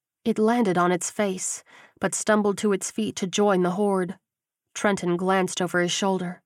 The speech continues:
to see Rogers mowing down the rest he'd knocked over behind him. He grabbed the staggering zombie and smacked it forcefully in the shoulder, spinning it one hundred and eighty degrees so that its back was to him. He gave it a shove,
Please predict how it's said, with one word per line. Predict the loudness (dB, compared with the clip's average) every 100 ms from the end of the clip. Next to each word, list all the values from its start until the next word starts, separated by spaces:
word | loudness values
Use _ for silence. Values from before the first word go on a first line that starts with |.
| -6
to | -4
see | 0 0
Rogers | 2 2 0 -2 0
mowing | 2 4 4 4
down | 2 2
the | 2
rest | 2 0 -4 -14 -20 -10
he'd | -6 0
knocked | 2 2 2 0
over | 0 0
behind | -2 0 2 2 0
him. | -4 -6 _ _ _ _ _ _ _
He | -6
grabbed | -2 2 2 2
the | -2
staggering | -2 2 2 4 2 2
zombie | 2 2 0 -4 -10 -18 -12 -2
and | 0
smacked | 0 2 0 0
it | -6
forcefully | -2 0 0 0 0 2
in | 2
the |
shoulder, | 0 0 0 -2 -4 _ _ _ -12
spinning | -6 0 2 2
it | 0 -2
one | 0
hundred | 2 2 0
and | 0
eighty | 2 0
degrees | 0 0 0 0 0
so | 0
that | 0
its | 0 -2
back | 0 0 -2
was | -8 -4
to | 0 0
him. | -2 -6 -8 _ _ _ _ _
He | -2
gave | 2 2 2
it | 0
a |
shove, | 0 0 0 -2 -8